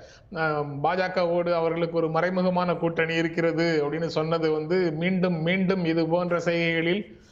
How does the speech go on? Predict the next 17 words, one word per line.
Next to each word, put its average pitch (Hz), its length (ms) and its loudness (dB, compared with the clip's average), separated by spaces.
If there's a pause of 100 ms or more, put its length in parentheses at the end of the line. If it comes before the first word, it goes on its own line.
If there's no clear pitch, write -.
(100)
ஓ, 143 420 0 (180)
மெய்ப்பிக்கப்படுகிறதோ 175 1200 0
அப்படிங்கிற 156 360 0
சந்தேகம் 160 520 0
வருது. 131 320 -4 (500)
ஏன்னா, 160 260 0 (600)
ஆ-, 143 420 0
ஆளுநரோட 220 440 0
உள்ள 196 280 0
பிரச்சனைக்கும் 190 720 -4
பாஜகவுக்கும் 202 600 0
என்ன 185 180 -2
சம்பந்தம் 180 800 -2
அப்படின்னு 165 720 -2
நண்பர்கள் 165 500 0
யாராவது 160 480 0
கேட்கக்கூடும். 165 680 -2